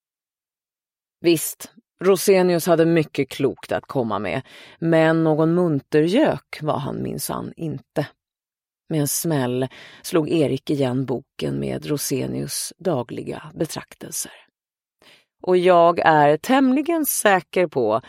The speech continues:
att Gustav misstar sig om han tror att dagens ungdomar tar till sig tankarna kring nåden alena.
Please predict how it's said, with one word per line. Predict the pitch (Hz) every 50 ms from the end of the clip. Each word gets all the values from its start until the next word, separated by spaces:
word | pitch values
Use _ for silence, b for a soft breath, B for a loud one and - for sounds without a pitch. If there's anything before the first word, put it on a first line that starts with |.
| B B B B
att | - 147 -
Gustav | 147 160 160 147 - - - - - -
misstar | 139 165 170 151 - - - - 165 151 147 143
sig | 135 - - 110 117
om | 120 123
han | 120 123
tror | 120 - 127 123 117 -
att | 131 -
dagens | 139 147 139 135 123 123 131 131 127
ungdomar | 143 143 135 127 117 - 98 104 120 120 117 120 127 B B B B B B B B B _
tar | - 156 143
till | - 151 135 - -
sig | - - - 196 202
tankarna | - 190 - - - - - - - - - - _
kring | - 143 127 117 120 120
nåden | 113 107 - 110 - - - - 107 101
alena. | 104 - - - - - - -